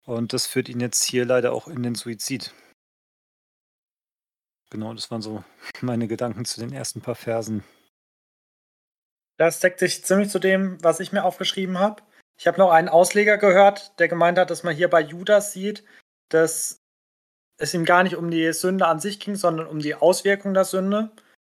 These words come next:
Speaker 2: Wobei ich das jetzt nicht hundert Prozent über, ähm, unterschreiben würd, weil ich find schon, also er sieht natürlich, was seine Sünde für Folgen hat, dass jetzt Jesus seinen Meister zum Tode verurteilen.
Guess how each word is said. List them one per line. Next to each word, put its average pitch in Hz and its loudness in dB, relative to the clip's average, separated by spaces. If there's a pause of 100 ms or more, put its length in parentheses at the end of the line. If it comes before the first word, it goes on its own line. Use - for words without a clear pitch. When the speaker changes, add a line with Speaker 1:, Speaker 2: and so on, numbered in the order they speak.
(280)
Speaker 2:
Wobei 160 4
ich 160 0
das 165 -2
jetzt 160 -2
nicht 175 -6
hundert 185 0
Prozent 175 2
über, 170 0
ähm, 160 4
unterschreiben 165 2
würd, 175 0 (400)
weil 151 2
ich 151 -8
find 170 -6
schon, 170 4
also 151 2 (160)
er 160 0
sieht 202 -4
natürlich, 185 0
was 175 4
seine 160 2
Sünde 180 -4
für 165 -2
Folgen 185 2
hat, 185 0
dass 165 -4
jetzt 156 -4
Jesus 165 -6
seinen 156 -2
Meister 170 2
zum 156 -8
Tode 185 -2
verurteilen. 185 0